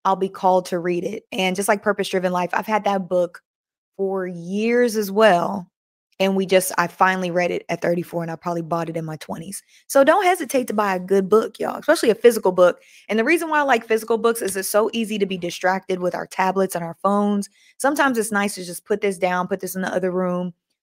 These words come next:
play some music, get into some, uh, you know, some spiritual stuff or just whatever you like. I personally like self-help books.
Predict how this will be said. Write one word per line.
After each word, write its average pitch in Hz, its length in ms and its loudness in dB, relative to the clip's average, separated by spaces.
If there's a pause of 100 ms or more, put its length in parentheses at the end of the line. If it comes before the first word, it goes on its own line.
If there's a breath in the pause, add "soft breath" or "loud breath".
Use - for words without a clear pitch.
(100)
play 214 240 6
some 196 200 -2
music, 180 540 0 (340)
get 196 160 6
into 196 260 2
some, 185 360 -2
uh, 170 400 -2 (160)
you 208 120 0
know, 185 140 0
some 180 180 -8
spiritual 185 480 -2
stuff 185 300 -2
or 240 60 0
just 330 200 -2
whatever 220 300 2
you 190 120 0
like. 180 280 0
I 208 120 4
personally 240 340 -2
like 240 160 -2
self-help 240 420 -2
books. 269 340 2